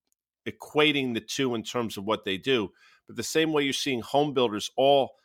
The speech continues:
flirting with all-time highs in a backdrop that doesn't make a lot of sense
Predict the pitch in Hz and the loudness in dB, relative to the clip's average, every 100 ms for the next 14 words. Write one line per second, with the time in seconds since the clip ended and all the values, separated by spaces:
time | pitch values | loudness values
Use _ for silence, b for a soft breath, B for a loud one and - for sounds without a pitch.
0 | _ _ - 139 147 156 135 110 117 107 | _ _ -6 2 4 4 0 -2 0 0
1 | 101 107 98 92 98 95 90 90 - 110 | 0 -4 -4 -4 -2 -2 -2 -6 -6 -6
2 | - 127 127 127 131 110 - - 135 127 | -2 0 0 2 2 0 0 -4 -2 -2
3 | 113 110 - 95 92 85 - 90 85 - | -2 -4 0 0 0 -2 -6 -6 -6 -10